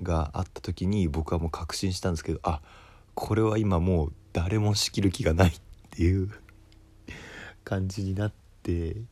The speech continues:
「え、どうしよう、どうしよう」みたいな。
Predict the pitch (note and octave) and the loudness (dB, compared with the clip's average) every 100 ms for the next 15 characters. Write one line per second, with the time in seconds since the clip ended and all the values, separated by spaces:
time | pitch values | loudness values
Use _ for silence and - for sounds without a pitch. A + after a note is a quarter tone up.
0 | - - - - - - - - - - | -20 -20 -20 -20 -20 -20 -20 -20 -20 -20
1 | - - - - - B2+ B2+ C#3+ - C3+ | -20 -20 -20 -20 -10 -6 0 2 4 4
2 | C#3 C#3 - F2 D#2+ E2 - | 4 2 2 0 0 -4 -8